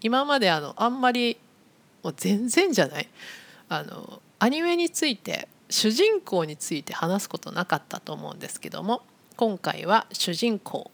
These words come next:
メインキャラクターの勝木優里くんについてナードチャッティングしました。そして来週ですね。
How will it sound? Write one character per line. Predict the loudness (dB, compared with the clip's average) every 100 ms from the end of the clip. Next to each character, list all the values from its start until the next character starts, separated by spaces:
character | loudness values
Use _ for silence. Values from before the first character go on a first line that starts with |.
| -2
メ | 4 4
イ | 4
ン |
キ | 2
ャ | 4
ラ | 4
ク | 2
タ | -4
ー | -6
の | -6 -14 -14 -18 -18 -12
勝 | -2 0 0 -4
木 | -2 -4
優 | 0 2 4
里 | 2
く | 0 0
ん |
に | 0 -2
つ | -2
い | -2
て | 2 6 6 2 -10 -20 -20 -20 _
ナ | 0 2
ー |
ド | 2
チ | 0
ャ |
ッ | 2
テ | 0
ィ |
ン |
グ | 2
し | 0
ま | 0
し | 2
た。 | 2 2 _ -20 _
そ | 0 2
し |
て | 4 6
来 | 8 8
週 | 6 4 4
で | 4
す | 2 2
ね。 | 0